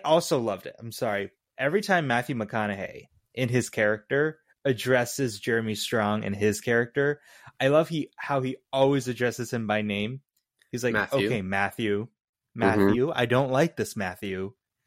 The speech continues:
Speaker 1: You know, like, like that kinda
Speaker 2: Yeah.
Speaker 1: stuff. But what I was going to say is that when the weed farm gets infiltrated by the toddlers,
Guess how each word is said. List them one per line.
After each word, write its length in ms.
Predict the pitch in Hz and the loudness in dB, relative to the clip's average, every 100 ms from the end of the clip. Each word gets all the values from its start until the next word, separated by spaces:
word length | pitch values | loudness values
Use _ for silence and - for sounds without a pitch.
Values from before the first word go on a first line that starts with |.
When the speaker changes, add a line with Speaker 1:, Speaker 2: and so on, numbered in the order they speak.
| _ - | _ -4
Speaker 1:
You 100 | 127 | 0
know, 140 | 131 | 2
like, 280 | 131 120 - | 4 0 -2
like 260 | 131 117 107 | -2 -2 0
that 300 | 113 107 - | 0 0 -2
kinda 400 | 101 98 98 - | -6 -4 -6 -6
Speaker 2:
Yeah. 300 | 95 90 85 | -2 2 2
Speaker 1:
stuff. 580 | - - - - 117 - - - - - _ _ _ - _ 131 123 | -2 -12 -8 2 2 2 -4 -18 -18 -20 _ _ _ -20 _ -20 2
But 420 | 240 233 160 - | 6 6 4 0
what 160 | 156 151 | -2 2
I 60 | |
was 160 | 147 123 | 0 0
going 200 | 156 170 | 0 0
to 60 | 156 | 0
say 440 | - 123 120 - | 0 0 0 -2
is 240 | 123 123 - | -2 -2 2
that 280 | 123 117 - _ | 4 4 0 _
when 680 | 143 120 135 160 175 180 190 _ _ _ _ _ _ - | -8 0 2 4 4 2 0 _ _ _ _ _ _ -14
the 240 | 127 135 | 0 4
weed 640 | 127 120 120 143 151 151 123 | 4 2 2 4 4 2 0
farm 720 | - 131 123 120 117 113 117 - | 0 2 4 2 2 0 -6 -10
gets 220 | 120 123 - | -2 -2 -2
infiltrated 720 | 127 120 135 - 135 123 107 | -6 -2 -2 2 2 2 0
by 140 | 110 | 0
the 100 | 104 | 0
toddlers, 1000 | 104 - 107 107 53 50 50 - - - | -4 -2 0 0 -2 -6 -8 -10 -10 -12